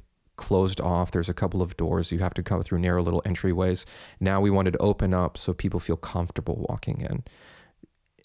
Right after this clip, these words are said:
Of course, the security guard, which you probably noticed, also another little, uh,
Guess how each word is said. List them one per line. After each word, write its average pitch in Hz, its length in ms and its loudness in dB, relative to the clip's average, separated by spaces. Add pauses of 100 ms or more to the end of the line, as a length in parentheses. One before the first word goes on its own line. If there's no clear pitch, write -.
(400)
Of - 100 2
course, 107 300 2
the 92 280 4
security 107 500 2
guard, 98 400 2
which 95 140 0
you 90 80 0
probably 92 320 2
noticed, 95 480 2 (300)
also 104 240 2
another 95 340 4
little, 95 400 4
uh, 87 320 2